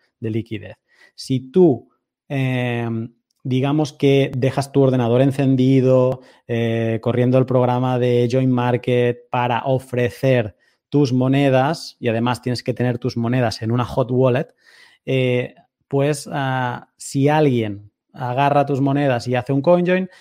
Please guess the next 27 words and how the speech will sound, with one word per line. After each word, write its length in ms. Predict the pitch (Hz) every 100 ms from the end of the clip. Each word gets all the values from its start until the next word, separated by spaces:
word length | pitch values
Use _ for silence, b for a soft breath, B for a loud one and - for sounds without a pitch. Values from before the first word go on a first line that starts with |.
| b b
digamos 580 | 220 139 135 139 147 -
que 120 | -
te 140 | 139 143
compensará 760 | 143 135 139 135 135 127 139
económicamente 1120 | 147 143 143 147 160 156 156 156 143 156 190 _ _ _
por 400 | - 135 151 - _
haberle 380 | - 131 131 135
facilitado 540 | 135 - 120 117 113
el 60 | 120
trabajo. 520 | 123 85 - - -
Es 160 | 170 -
un 160 | 240 190
mercado. 560 | 143 - 104 110 196 _ _ _ _ -
Tú 200 | 175 165
vendes 400 | 151 156 139 139
tus 160 | 139
monedas, 420 | 127 127 151 107 -
que 120 | 107
las 100 | 107
recibes, 420 | 113 - 170 113
¿eh? 100 | 139
No 220 | 139 160
pierdes 480 | 143 160 143 127 107
dinero 340 | 113 110 107
en 80 | 101
ningún 260 | 104 110 110
momento, 540 | 110 131 143 143 208